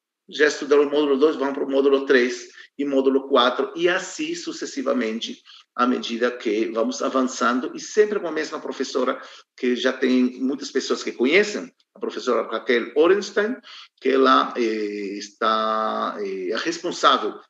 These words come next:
de desenvolver a parte de hebraico bíblico. Os certificados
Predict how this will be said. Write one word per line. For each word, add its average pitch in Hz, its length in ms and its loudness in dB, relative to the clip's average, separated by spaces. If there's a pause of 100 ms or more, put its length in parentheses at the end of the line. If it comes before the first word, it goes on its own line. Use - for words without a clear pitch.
(100)
de 120 80 -12
desenvolver 117 580 -2
a 127 80 -4
parte 143 460 0
de - 220 -12
hebraico 117 640 -2 (140)
bíblico. - 540 -20 (580)
Os - 140 -4
certificados 160 1200 0